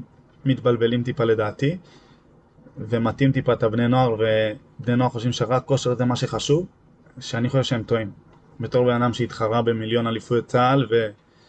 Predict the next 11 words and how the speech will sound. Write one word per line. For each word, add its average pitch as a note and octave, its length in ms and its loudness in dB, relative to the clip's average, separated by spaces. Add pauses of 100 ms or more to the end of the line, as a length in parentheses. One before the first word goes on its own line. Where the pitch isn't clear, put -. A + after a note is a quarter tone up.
(380)
ובכל B2+ 380 2
תחרות B2 440 0
כושר B2+ 300 2
ואיך B2 120 2
שהייתה B2 280 0
ביחידה A#2+ 580 2
או B2+ 80 4
בקומנדו, A#2+ 500 0
לא A#2+ 80 -2
משנה A#2 260 -4
איפה, F3+ 340 0